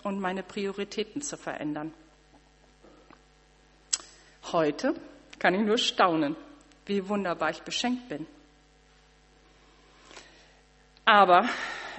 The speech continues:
ich weiß auch um Menschen, die noch viel länger mit ihrem La-, Mangel leben müssen. Und das ist nicht immer leicht auszuhalten.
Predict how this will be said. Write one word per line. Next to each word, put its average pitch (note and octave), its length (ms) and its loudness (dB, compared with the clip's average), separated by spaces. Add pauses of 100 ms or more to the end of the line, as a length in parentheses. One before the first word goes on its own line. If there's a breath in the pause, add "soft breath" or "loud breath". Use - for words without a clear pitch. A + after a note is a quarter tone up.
(120 loud breath)
ich - 240 -2
weiß A3+ 320 2
auch - 140 2
um G#3+ 140 0
Menschen, G#3 360 0
die G3+ 100 -6
noch F#3+ 200 -4
viel A3+ 480 -6
länger F3 460 -2 (240)
mit G3 200 -8
ihrem G3 280 -6
La-, F3+ 220 -2
Mangel G#3 460 0
leben E3 380 -4
müssen. - 340 -10 (1500 soft breath)
Und G#3 180 0
das A3 160 4
ist - 200 -6
nicht B3+ 320 4
immer G#3 260 0
leicht F3 400 2
auszuhalten. D3+ 680 -6